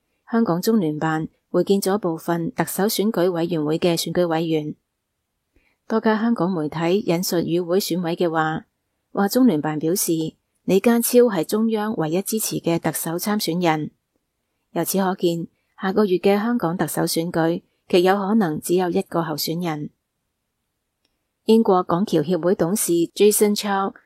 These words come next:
對自由亞洲電台表示，以前所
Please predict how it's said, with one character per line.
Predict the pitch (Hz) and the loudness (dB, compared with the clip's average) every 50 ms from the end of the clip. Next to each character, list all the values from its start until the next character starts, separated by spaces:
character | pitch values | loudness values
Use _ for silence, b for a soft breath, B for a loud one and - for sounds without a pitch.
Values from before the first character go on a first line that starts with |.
| b _ _ | b _ _
對 | - 202 202 | 2 2 2
自 | - - | 2 0
由 | 175 160 | 0 0
亞 | 151 151 165 170 | -2 -4 -4 -2
洲 | - 214 | -2 -2
電 | 214 - 160 160 | 0 0 -2 -2
台 | 175 151 147 | -2 -4 -4
表 | - 151 165 | -4 -4 -4
示， | 196 - - 175 170 160 - - _ _ _ _ _ _ _ _ _ _ _ _ _ | -4 0 2 2 2 2 -2 -8 _ _ _ _ _ _ _ _ _ _ _ _ _
以 | - 185 196 | -2 -2 0
前 | - 175 160 156 | 2 2 2 2
所 | - - | 0 0